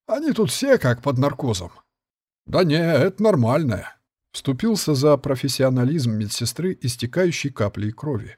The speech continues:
«Это за бухло не гоняет.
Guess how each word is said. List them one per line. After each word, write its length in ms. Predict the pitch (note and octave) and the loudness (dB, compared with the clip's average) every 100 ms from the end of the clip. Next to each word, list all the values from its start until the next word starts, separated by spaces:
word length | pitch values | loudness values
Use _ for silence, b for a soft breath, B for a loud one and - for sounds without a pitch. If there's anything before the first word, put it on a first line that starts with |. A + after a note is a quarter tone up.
| _ _ _ _ _ _ | _ _ _ _ _ _
«Это 480 | - G3+ G3+ F#3 E3+ | -4 0 4 4 4
за 140 | C#3+ E3+ | 0 2
бухло 340 | G3 - D3+ | 2 2 0
не 120 | D#3 | 2
гоняет. 600 | C#3+ F3 A#2 G#2+ A#2+ A#2+ | 0 2 2 2 -2 -6